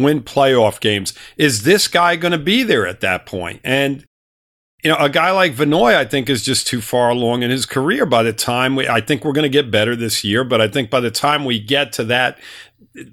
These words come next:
that place that we wanna be in regard to truly being a solid, solid football team, I think that he, he's gonna be gone at that point. So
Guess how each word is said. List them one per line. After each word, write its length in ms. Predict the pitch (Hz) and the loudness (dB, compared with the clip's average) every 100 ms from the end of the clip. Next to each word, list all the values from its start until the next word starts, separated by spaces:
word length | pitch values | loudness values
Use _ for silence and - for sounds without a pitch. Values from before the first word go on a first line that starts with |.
| 135 - | -18 -8
that 380 | 123 147 143 - | -2 0 -2 -6
place 560 | - 156 156 101 - | 0 4 4 2 -2
that 200 | 131 120 | 0 -2
we 140 | 117 120 | 0 0
wanna 380 | 120 127 120 107 | 2 2 2 0
be 320 | 101 143 123 | 0 2 2
in 100 | 104 | 0
regard 420 | 104 123 120 110 | -2 2 2 2
to 240 | 120 110 113 - - | -2 -4 -6 -16 -6
truly 400 | - 196 160 123 | 2 4 4 2
being 340 | 104 147 117 | 2 2 2
a 60 | 98 | 0
solid, 540 | - 143 139 127 113 | 0 2 2 0 -2
solid 400 | - 127 113 101 | -2 0 0 -2
football 460 | - 151 - 113 110 | -4 -4 0 -2 -2
team, 360 | 120 117 107 - - - - | -4 -4 -4 -10 -20 -20 -6
I 100 | 113 | -4
think 340 | 110 147 127 123 | 0 -2 0 2
that 280 | 123 117 - _ | 2 0 -6 _
he, 220 | 107 135 | -10 -10
he's 260 | 104 175 160 | -4 -4 0
gonna 160 | 185 160 | 0 2
be 140 | 160 | 0
gone 300 | 135 156 196 | 2 2 2
at 140 | 165 107 | -2 -4
that 240 | 101 - | -6 -6
point. 400 | 98 85 - - | -10 -10 -10 -4
So 420 | - 135 131 123 | 2 4 4 0